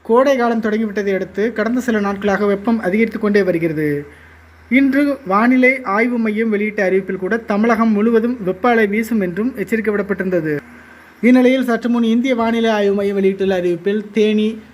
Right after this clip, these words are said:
தென்காசி, கன்னியாகுமரி, ராமநாதபுரம், சிவகங்கை, திண்டுக்கல், திருப்பத்தூர் ஆகிய ஏழு மாவட்டங்களில் அடுத்த மூன்று மணி நேரத்தில் மிதமான மழைக்கு வாய்ப்பு இருப்பதாக தெரிவிக்கப்பட்டுள்ளது. இதனால், இந்த ஏழு மாவட்டத்தில் உள்ள மக்கள் மகிழ்ச்சி அடைந்துள்ளனர்.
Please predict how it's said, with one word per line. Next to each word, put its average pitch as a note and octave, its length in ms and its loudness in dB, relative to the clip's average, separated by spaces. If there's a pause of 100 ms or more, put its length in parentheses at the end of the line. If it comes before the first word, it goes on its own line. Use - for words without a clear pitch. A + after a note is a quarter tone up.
(180)
தென்காசி, G#3+ 560 0 (100)
கன்னியாகுமரி, G#3 760 0
ராமநாதபுரம், G3 600 -2
சிவகங்கை, G#3 680 -2 (100)
திண்டுக்கல், A3 460 -2 (160)
திருப்பத்தூர் A3 540 -2
ஆகிய F3+ 260 0
ஏழு G3+ 300 2
மாவட்டங்களில் G3 600 -2 (420)
அடுத்த A3 340 0
மூன்று G#3+ 280 0
மணி G3+ 180 2
நேரத்தில் F#3+ 420 0
மிதமான G#3 380 0
மழைக்கு F#3+ 320 -2
வாய்ப்பு G3 280 -2
இருப்பதாக F#3 460 -4 (140)
தெரிவிக்கப்பட்டுள்ளது. F3+ 800 -2 (440)
இதனால், C4 380 4
இந்த A#3+ 140 -2
ஏழு B3 360 2
மாவட்டத்தில் A3+ 400 -2
உள்ள A3 140 -2
மக்கள் G#3 280 -4
மகிழ்ச்சி G#3+ 380 -2
அடைந்துள்ளனர். F3+ 580 -2